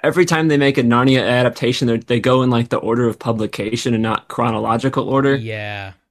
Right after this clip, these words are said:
Speaker 1: Because they, C S Lewis, he wrote the first four, which have been adapted, and then he wrote two prequels, and then he wrote the last one.
Speaker 2: Yeah.
Speaker 1: And those first four have always, have been made into movies and T V shows and all that, but
Speaker 2: Mm-hmm.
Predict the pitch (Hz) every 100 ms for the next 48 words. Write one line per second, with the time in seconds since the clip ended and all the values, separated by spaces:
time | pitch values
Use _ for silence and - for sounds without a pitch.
0 | _ 143 135 - 143 135 131 107 - -
1 | _ _ _ _ - 135 139 123 - _
2 | _ - - 180 170 - 151 131 131 143
3 | 131 - 135 - 135 113 110 110 113 113
4 | 110 110 107 107 104 110 104 - 120 123
5 | 123 117 - 135 - 135 123 135 120 113
6 | 117 113 113 110 107 107 113 101 - -
7 | _ 120 113 101 95 _ _ _ _ -
8 | 135 139 135 165 156 208 185 131 127 127
9 | 135 123 127 120 117 110 110 110 104 104
10 | 110 110 - 110 104 104 107 104 - -
11 | - 113 104